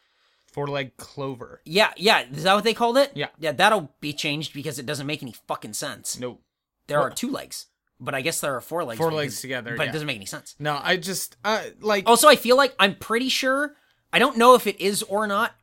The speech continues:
Speaker 2: but I think that's the same move as Jamie Noble's trailer hitch and Corey Graves' Lucky thirteen,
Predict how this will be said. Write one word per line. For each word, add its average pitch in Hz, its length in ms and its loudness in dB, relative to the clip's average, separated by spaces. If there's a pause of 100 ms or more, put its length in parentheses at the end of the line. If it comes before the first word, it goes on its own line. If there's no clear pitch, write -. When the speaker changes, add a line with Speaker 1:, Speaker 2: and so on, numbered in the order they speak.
Speaker 2:
but 139 180 -6
I 139 60 -2
think 202 300 -6
that's 240 240 0
the 190 80 -4
same 196 280 -4
move 165 320 -4
as 127 220 -6
Jamie 196 360 -2
Noble's 190 560 -2 (360)
trailer 220 440 -2
hitch 262 440 -2 (220)
and 131 240 -8
Corey 208 300 0
Graves' 180 440 -2
Lucky 160 300 -4
thirteen, 123 480 -10